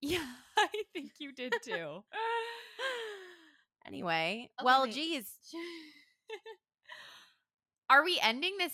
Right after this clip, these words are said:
Speaker 1: episode? I mean, I feel like we don't even have time today for questions.
Speaker 2: <sighs> Man.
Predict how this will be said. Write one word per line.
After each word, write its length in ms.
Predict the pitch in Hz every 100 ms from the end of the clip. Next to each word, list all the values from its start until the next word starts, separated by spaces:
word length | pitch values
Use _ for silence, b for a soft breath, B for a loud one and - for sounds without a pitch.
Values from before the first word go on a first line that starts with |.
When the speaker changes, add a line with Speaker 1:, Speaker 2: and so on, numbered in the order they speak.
| -
Speaker 1:
episode? 420 | 196 220 302 403 415 480 -
I 100 | 311
mean, 120 | 330 311 -
I 220 | 269 285 -
feel 300 | 285 294 311
like 220 | 320 311 302 _
we 260 | 226 247 247
don't 200 | 269 277
even 200 | 269 269
have 220 | 254 226
time 360 | - 202 233 247
today 280 | 226 208 -
for 140 | 190 -
questions. 960 | 262 403 - - 156 110 - 226 233 254
Speaker 2:
<sighs> 400 | - - - 240
Man. 600 | 247 262 254 240 240